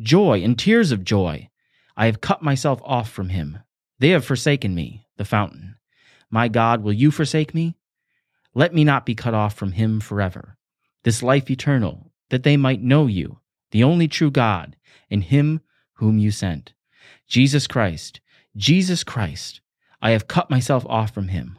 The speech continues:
I have fled from him, denied him, crucified him. Let me never be cut off from him. He can only be kept by the ways taught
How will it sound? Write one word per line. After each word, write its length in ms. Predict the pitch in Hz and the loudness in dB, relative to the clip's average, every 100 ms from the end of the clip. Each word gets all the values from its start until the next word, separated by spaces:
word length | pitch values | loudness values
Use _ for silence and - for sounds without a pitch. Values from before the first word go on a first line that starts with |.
| _ | _
I 100 | - | 0
have 140 | 135 110 | 0 0
fled 320 | - 127 113 | 0 0 0
from 160 | 110 92 | -4 -2
him, 220 | 92 85 | -4 -4
denied 420 | 110 120 131 123 | 0 2 2 0
him, 200 | 95 - | -4 -8
crucified 640 | - 180 202 - - 78 90 | 0 2 2 0 -4 -6 -6
him. 260 | 80 95 - _ _ _ _ - | -10 -14 -20 _ _ _ _ -2
Let 160 | 170 | 0
me 100 | 139 | 2
never 280 | 110 117 104 | 2 2 0
be 120 | 87 | -4
cut 220 | 85 95 90 | -4 -4 -4
off 180 | 85 | -4
from 160 | - 85 | -8 -6
him. 380 | 87 90 76 80 _ _ _ _ _ | -2 -2 -2 -12 _ _ _ _ _
He 100 | - | 0
can 160 | 156 139 | 4 4
only 240 | 139 175 | 4 2
be 100 | 156 | 0
kept 280 | 143 156 107 | 0 0 2
by 100 | 104 | 0
the 120 | 104 | 0
ways 300 | 107 104 92 | 2 0 -2
taught 380 | - - 98 - | -8 -6 -6 -8